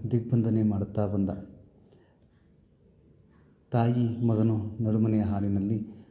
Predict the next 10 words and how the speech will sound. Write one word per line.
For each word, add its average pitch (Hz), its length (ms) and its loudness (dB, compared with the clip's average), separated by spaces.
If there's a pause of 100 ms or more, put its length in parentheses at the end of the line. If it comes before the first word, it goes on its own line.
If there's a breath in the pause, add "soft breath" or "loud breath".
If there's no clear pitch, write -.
(160 loud breath)
ಆತನ 117 280 -2
ಮಂತ್ರೋಚ್ಚಾರಣೆಯನ್ನು 113 1120 0
ಕೇಳುತ್ತಾ 107 360 -2
ನಿಂತಿದ್ದಾರೆ. 101 680 -2 (840 soft breath)
ಸಾಂಬಯ್ಯಂದನು 110 760 0 (800 loud breath)
ದಿಗ್ಬಂಧನೆ 127 760 2
ಮಂತ್ರವನ್ನು 110 420 2
ಪಠಿಸುತ್ತಾ 110 540 -4 (300)
ಅಡುಗೆ 117 240 2
ಮನೆಗೆ 104 560 0